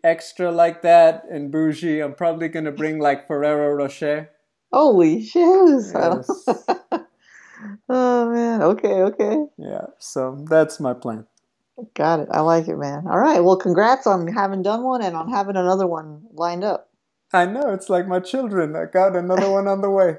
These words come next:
Speaker 1: <laughs>
Speaker 2: Yeah.
Speaker 1: Anyway, it's so exciting. I'm nervous and <laughs> excited at the same time. <laughs>
Speaker 2: That's it.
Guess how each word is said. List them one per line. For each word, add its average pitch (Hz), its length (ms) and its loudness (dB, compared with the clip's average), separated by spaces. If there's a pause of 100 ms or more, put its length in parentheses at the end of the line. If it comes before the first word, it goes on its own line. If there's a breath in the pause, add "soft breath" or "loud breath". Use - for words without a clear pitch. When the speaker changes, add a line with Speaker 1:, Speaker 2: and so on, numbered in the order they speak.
(160)
Speaker 1:
<laughs> 240 140 2
Speaker 2:
Yeah. 349 520 4
Speaker 1:
Anyway, 202 640 6
it's - 160 -4
so 226 180 4
exciting. 196 460 6
I'm 196 240 2
nervous 233 400 4
and 185 100 0
<laughs> 175 60 0
excited - 600 4
at 214 120 2
the 208 80 4
same 208 500 0
time. 151 400 4
<laughs> - 180 -4
Speaker 2:
That's 165 480 0
it. 226 240 6